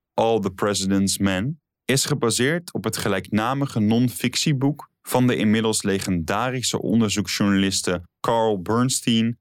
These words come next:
en Bob Woodward, waarin ze hun journalistieke onderzoek naar het Watergate-schandaal tot in detail uit de doeken doen. Na Watergate, en natuurlijk ook de Vietnamoorlog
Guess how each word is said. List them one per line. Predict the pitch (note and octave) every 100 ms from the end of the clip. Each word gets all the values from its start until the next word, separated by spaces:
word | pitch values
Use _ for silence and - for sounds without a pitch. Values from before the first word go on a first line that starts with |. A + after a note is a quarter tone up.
| -
en | G#2 F#2
Bob | G#2 F#2+ -
Woodward, | - B2 C3 - F2 - - _ -
waarin | F#2 A2 C3
ze | A#2+
hun | G#2+
journalistieke | G2+ F2 B2 C3 G#2+ - D#3+ - -
onderzoek | D3 D3+ C#3 C3+ E3 -
naar | G#2+ G#2+
het | G#2
Watergate-schandaal | F#2+ A2+ C3 C#3+ C3 B2+ - A2+ G#2 G2+ G2+ G#2+ A#2 _ _
tot | G#2+ G#2+
in | G#2
detail | G2 F2+ E2+ - A2+ A#2+ B2+ -
uit | - G2
de | A2
doeken | G#2+ G#2 F2
doen. | D#2+ D#2+ D#2 - _ _ _ _ _
Na | A2 C#3 D3+
Watergate, | A#2 D3 D#3 F2+ E2+ G2 - - _ -
en | G2+
natuurlijk | G2 - G#2 G2 G#2
ook | A2 A#2
de | -
Vietnamoorlog | E2+ F#2+ - F2+ G2+ G2 A#2 A#2 C3 D3+ -